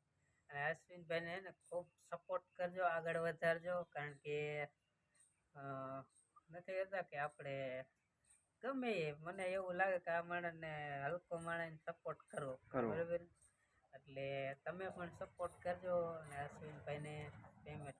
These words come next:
Speaker 1: ખૂબ ઝાઝું આવે એવું
Speaker 2: હા.
Speaker 1: શેર કરજો આગળ.
Speaker 2: જટ ડોલર થઈ
Speaker 1: હા.
Speaker 2: જાય અને
Speaker 1: હા.
Speaker 2: પેમેન્ટ જટ જટ
Speaker 1: પેમેન્ટ
Speaker 2: આવવા માંડે.
Speaker 1: જટ આવી જાય, ડોલર. વારે કેમ પેમેન્ટ આવી જ જવું
Speaker 2: આવી
Speaker 1: જોઈએ.
Speaker 2: જ જવું જોઈએ. નકર
Speaker 1: હા.
Speaker 2: ડોલરમાં તો એવું હોય ને નરસિંહ કાકા, સો ડોલર થાય પછી
Speaker 1: સો
Speaker 2: પેમેન્ટ આવે.
Speaker 1: ડોલર થાય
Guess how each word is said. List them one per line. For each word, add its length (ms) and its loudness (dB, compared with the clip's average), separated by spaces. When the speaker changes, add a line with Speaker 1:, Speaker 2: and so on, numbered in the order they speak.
Speaker 1:
ખૂબ 160 -6
ઝાઝું 400 6
આવે 200 4
એવું 240 -2
Speaker 2:
હા. 260 6
Speaker 1:
શેર 240 8
કરજો 360 -6
આગળ. 340 4
Speaker 2:
જટ 160 12
ડોલર 400 12
થઈ 160 10
Speaker 1:
હા. 60 10
Speaker 2:
જાય 320 12
અને 280 10
Speaker 1:
હા. 100 4
Speaker 2:
પેમેન્ટ 320 12
જટ 140 12
જટ 60 4
Speaker 1:
પેમેન્ટ 200 10
Speaker 2:
આવવા 200 12
માંડે. 220 6
Speaker 1:
જટ 120 -2
આવી 200 4
જાય, 240 0
ડોલર. 400 -4
વારે 260 12
કેમ 220 -6
પેમેન્ટ 300 -2
આવી 200 8
જ 180 -6
જવું 200 6
Speaker 2:
આવી 240 12
Speaker 1:
જોઈએ. 100 6
Speaker 2:
જ 20 4
જવું 240 12
જોઈએ. 140 2
નકર 260 10
Speaker 1:
હા. 460 -2
Speaker 2:
ડોલરમાં 440 12
તો 80 12
એવું 100 12
હોય 100 12
ને 60 6
નરસિંહ 280 6
કાકા, 160 12
સો 160 12
ડોલર 280 12
થાય 140 10
પછી 240 2
Speaker 1:
સો 80 0
Speaker 2:
પેમેન્ટ 260 8
આવે. 80 10
Speaker 1:
ડોલર 200 2
થાય 240 -8